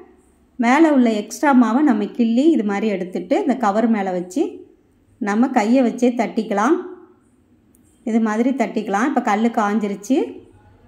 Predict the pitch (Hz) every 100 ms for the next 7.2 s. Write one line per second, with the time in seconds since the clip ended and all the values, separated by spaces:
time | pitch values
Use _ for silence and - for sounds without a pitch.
0 | _ - 208 208 226 220 226 277 277 226
1 | 220 214 208 208 220 220 190 190 - 330
2 | 523 - - _ _ _ _ _ _ -
3 | 208 247 254 208 208 - 349 - - -
4 | _ _ _ _ _ _ _ 302 311 294
5 | 247 - 330 453 214 220 233 208 196 330
6 | 240 202 202 202 190 180 190 180 180 180
7 | 190 349